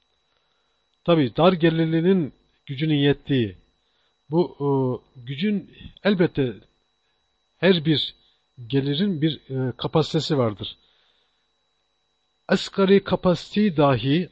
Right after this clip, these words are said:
asgari kapasiteyi dahi bizim hikmet ya da bereket dediğimiz bir çerçevede esasında genişletmek mümkündür.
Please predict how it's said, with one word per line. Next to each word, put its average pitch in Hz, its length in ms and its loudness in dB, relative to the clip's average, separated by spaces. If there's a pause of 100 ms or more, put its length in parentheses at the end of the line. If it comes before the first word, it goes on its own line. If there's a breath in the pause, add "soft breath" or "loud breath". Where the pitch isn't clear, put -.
asgari 160 380 -2
kapasiteyi 151 680 -4
dahi 131 440 -2 (520)
bizim 131 480 -6
hikmet 160 480 -4
ya 135 60 -2
da 117 160 -2
bereket 147 440 -2
dediğimiz 143 760 -2
bir 135 100 -4
çerçevede 147 760 -2 (680 soft breath)
esasında 156 420 -2
genişletmek 143 680 -2
mümkündür. 117 540 -8